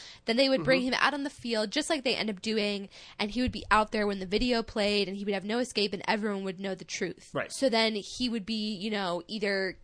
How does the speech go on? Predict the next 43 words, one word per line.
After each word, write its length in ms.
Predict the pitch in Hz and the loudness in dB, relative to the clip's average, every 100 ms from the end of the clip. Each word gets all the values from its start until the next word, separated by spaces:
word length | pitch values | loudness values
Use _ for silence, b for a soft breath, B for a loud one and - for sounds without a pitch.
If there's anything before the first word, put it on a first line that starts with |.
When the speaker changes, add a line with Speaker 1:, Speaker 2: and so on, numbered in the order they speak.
| - | 4
Speaker 1:
killed 280 | - 262 | 6 6
by 140 | 226 226 | 4 2
the 100 | 214 | 2
crowd 400 | - 208 185 175 | 2 6 6 4
or 320 | - 196 165 - | 2 2 2 2
Speaker 2:
<coughs> 160 | 185 | 2
Speaker 1:
arrested, 580 | 185 190 - - 117 - | 4 2 0 -6 -6 -6
taken 300 | 226 202 196 | -4 -4 -2
away 120 | 185 | 0
by 140 | 190 175 | 0 0
the 80 | |
police. 640 | 165 - - - - - - b b b b - | -2 -10 -10 -10 -12 -12 -16 b b b b -2
In 260 | 262 262 247 | 0 0 0
this 280 | 294 - | 0 0
moment, 540 | 254 226 247 302 330 254 | -2 -2 0 -2 -2 -4
Liam 680 | 214 220 233 247 254 262 233 | -8 -6 -2 0 2 0 -2
is 200 | 208 190 | -4 -2
going 420 | 226 233 208 196 | -2 -2 -2 -6
against 480 | 185 - 202 247 - | -6 -4 -4 -4 -6
the 80 | |
plan 480 | 269 - 220 240 262 | -6 -4 -4 -2 -2
and 100 | 262 | -4
planning 300 | - 220 214 | -4 -6 -4
on 140 | 196 185 | -6 -2
killing 420 | - - 247 247 226 | 6 6 6 -2 -4
Ted 300 | - 214 208 | -2 -2 -2
in 240 | - 208 | -4 -6
the 80 | 208 | -6
car 440 | - 202 190 214 | -6 2 4 4
Speaker 2:
In 40 | 208 175 | 4 4
the 60 | 175 | 4
Speaker 1:
before 120 | 214 | 2
Speaker 2:
car. 80 | 208 | 0
Speaker 1:
they 80 | 196 | -2
get 140 | 165 | -4
to 80 | 180 | -8
the 80 | 190 | -12
field. 420 | - - - - - - - - - - - | -12 -12 -14 -20 -20 -20 -20 -20 -20 -18 -10
Speaker 2:
Right. 300 | 151 98 - B B B | -6 -6 -10 B B B
Speaker 1:
So 180 | - 277 | -4 -4
he 200 | - 285 | 0 4
Speaker 2:
So 220 | 302 294 | 4 6
Speaker 1:
bumps, 380 | 262 269 - | 4 4 -4